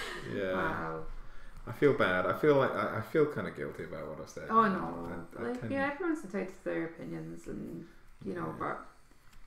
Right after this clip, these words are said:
Speaker 1: I don't know.
Speaker 2: we usually try and keep it quite positive
Speaker 1: Yeah, I tend to,
Speaker 2: here.
Speaker 1: I'm not
Speaker 2: That was
Speaker 1: usually
Speaker 2: me. I shouldn't have mentioned the guy can't draw feet.
Speaker 1: Mm-hmm. No,
Speaker 2: That's
Speaker 1: it's, it's not your fault. It's not your fault. I,
Speaker 2: <laughs>
Speaker 1: I, I shouldn't get worked up about things like that. It's not,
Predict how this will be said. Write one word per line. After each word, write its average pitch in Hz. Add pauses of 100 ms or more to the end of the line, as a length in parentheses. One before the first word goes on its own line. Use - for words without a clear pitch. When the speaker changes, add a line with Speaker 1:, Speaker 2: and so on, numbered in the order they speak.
(520)
Speaker 1:
I 104
don't 156
know. - (100)
Speaker 2:
we 202
usually 190
try 180
and 160
keep -
it -
quite 165
positive 160
Speaker 1:
Yeah, 147 (100)
I -
tend 151
to, 147
Speaker 2:
here. 156
Speaker 1:
I'm 214
not 226
Speaker 2:
That -
was 147
Speaker 1:
usually - (100)
Speaker 2:
me. 262
I 254
shouldn't 247
have 220
mentioned 220
the 208 (100)
guy 190
can't 202
draw 175 (120)
feet. - (160)
Speaker 1:
Mm-hmm. 90
No, 123
Speaker 2:
That's 117
Speaker 1:
it's, -
it's 143
not 302
your 220
fault. 80
It's -
not 165
your 101
fault. -
I, -
Speaker 2:
<laughs> 117
Speaker 1:
I, 120 (320)
I 117
shouldn't 147
get 117
worked 87
up 71
about -
things -
like 60
that. 62
It's -
not, 120